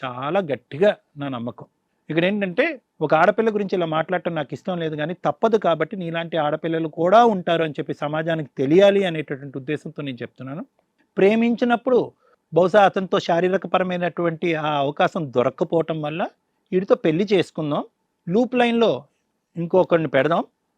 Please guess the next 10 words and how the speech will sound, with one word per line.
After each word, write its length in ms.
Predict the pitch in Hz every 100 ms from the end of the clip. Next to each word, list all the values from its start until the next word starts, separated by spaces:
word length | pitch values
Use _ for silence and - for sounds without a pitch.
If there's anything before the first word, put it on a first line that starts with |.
| _
ఆడు 200 | 175 196
బయటోడైతే 640 | 175 160 196 233 233 214 220
మనకెందుకులే, 680 | 190 170 208 196 175 180 233
డైరెక్ట్గా 400 | 165 170 196 185
బ్రదర్ 320 | 143 147 190
అయితే 220 | 196 196
కనుక 240 | 175 170
యాక్సెస్ 480 | 175 147 151 185 -
ఈజీగా 360 | 151 147 170 160
ఉంటుంది, 460 | 135 131 127 196